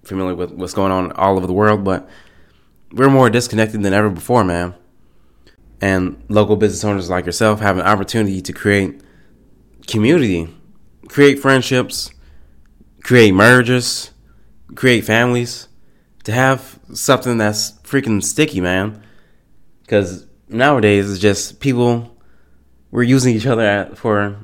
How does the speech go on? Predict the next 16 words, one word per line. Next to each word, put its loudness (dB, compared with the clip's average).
like, 2
a -6
certain 2
end, 0
and -2
then 2
we 0
just -8
get 0
rid 0
of -2
'em -4
or 0
we -2
move 0
away, 0